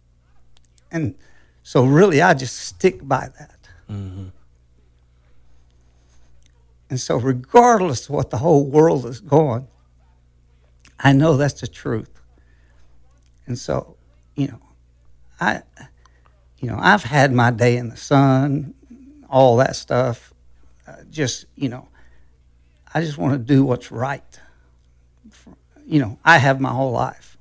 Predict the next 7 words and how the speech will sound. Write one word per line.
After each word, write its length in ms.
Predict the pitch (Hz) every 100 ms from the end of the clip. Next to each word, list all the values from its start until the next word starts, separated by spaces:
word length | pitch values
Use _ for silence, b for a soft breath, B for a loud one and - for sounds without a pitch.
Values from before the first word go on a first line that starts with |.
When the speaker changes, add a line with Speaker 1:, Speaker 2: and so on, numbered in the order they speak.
| _
Speaker 1:
but 420 | 320 175 127 127 _ b b b b _
that's, 420 | 143 147 - - - _ _ _ _ _ _ - 165
that's 680 | 143 147 - - - - _ _
the 260 | 226 160 143
closer 500 | - - 190 147 151
I 140 | 139 135
get, 440 | 123 139 120 -